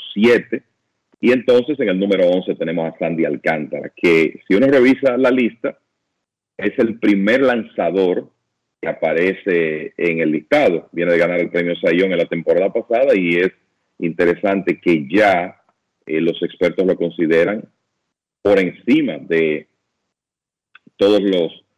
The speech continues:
lanzadores estelares que tenemos hoy en día en las Grandes Ligas. De hecho, uno comienza a revisar esa lista, donde hay una gran presencia latina también, digamos que entre los lugares diez y veinte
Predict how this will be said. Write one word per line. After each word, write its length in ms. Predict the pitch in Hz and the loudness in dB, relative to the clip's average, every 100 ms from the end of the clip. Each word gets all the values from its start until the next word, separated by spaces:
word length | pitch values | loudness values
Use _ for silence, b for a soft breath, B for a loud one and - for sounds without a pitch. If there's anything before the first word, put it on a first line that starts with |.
| _ | _
lanzadores 460 | 82 87 85 87 90 | -8 -4 0 0 -2
estelares 400 | 90 87 87 87 | -4 0 0 0
que 120 | 87 | -2
tenemos 360 | 82 85 87 82 | -4 -2 -2 0
hoy 140 | 87 | 0
en 160 | 80 80 | -2 0
día 360 | 87 85 - - | 2 2 0 -6
en 120 | 80 | -6
las 100 | 73 | -2
Grandes 300 | 85 78 80 | -2 -2 2
Ligas. 300 | 117 - 80 | 2 2 0
De 200 | 82 104 | 0 0
hecho, 260 | - 98 - _ _ _ _ _ _ | -2 -8 -16 _ _ _ _ _ _
uno 640 | 90 98 117 120 110 98 92 | 0 2 2 2 4 2 0
comienza 680 | - 87 92 107 - 107 92 | -4 -2 -2 -2 0 0 0
a 400 | 90 85 82 82 - - | -4 -4 -4 -6 -12 -4
revisar 720 | 90 85 82 - 123 131 - | 0 0 0 0 2 2 0
esa 260 | 92 90 80 | -4 -2 -2
lista, 300 | 85 82 78 | -2 -2 -4
donde 220 | 80 104 | -2 0
hay 80 | 147 | 0
una 140 | 107 | 0
gran 180 | 107 117 | -2 -2
presencia 480 | 87 - 98 - 78 | -6 -6 -6 -4 -4
latina 440 | 73 - 98 76 | -4 -2 -2 -2
también, 540 | 76 76 90 90 78 _ | -6 -4 -2 -2 -4 _
digamos 400 | 78 82 92 - | -4 -2 -2 -2
que 80 | 82 | -6
entre 160 | - | -4
los 100 | 78 - | -6 -4
lugares 300 | - 80 92 90 | -2 2 2 0
diez 180 | 87 92 | -2 -2
y 80 | 104 | -2
veinte 360 | 95 80 76 | -2 -2 -8